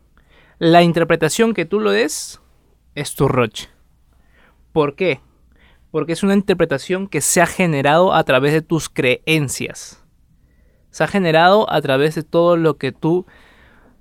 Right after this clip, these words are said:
desarrollas en tu vida. También creencias que obtienes a través de tus padres, escuela, sociedad,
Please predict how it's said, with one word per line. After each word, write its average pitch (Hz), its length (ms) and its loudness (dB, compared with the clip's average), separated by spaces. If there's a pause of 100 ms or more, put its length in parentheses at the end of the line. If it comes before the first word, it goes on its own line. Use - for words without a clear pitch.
(140)
desarrollas 156 960 4
en 131 220 -4
tu 139 180 0
vida. 160 460 2 (920)
También 175 500 2 (140)
creencias 170 600 0
que 170 100 0
obtienes 175 580 0
a 131 80 -2
través 131 260 -2
de 147 120 2
tus 127 220 -8
padres, 143 540 2
escuela, 139 480 -2
sociedad, 127 540 -2